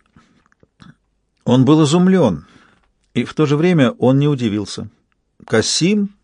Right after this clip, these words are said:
поистине была его дочерью. Болезненная гордость за нее расцветала в его душе.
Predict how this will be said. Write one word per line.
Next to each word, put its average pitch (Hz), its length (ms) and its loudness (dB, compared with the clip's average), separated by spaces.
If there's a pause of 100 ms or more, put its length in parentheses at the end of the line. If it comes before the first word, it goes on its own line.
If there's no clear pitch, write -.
(200)
поистине 113 540 -2
была 110 180 2
его 120 260 -2
дочерью. - 460 -8 (1120)
Болезненная 139 720 4
гордость 127 680 0
за 117 200 -2
нее 110 340 0
расцветала 107 560 -2
в 85 40 -6
его 92 200 -4
душе. 92 360 -8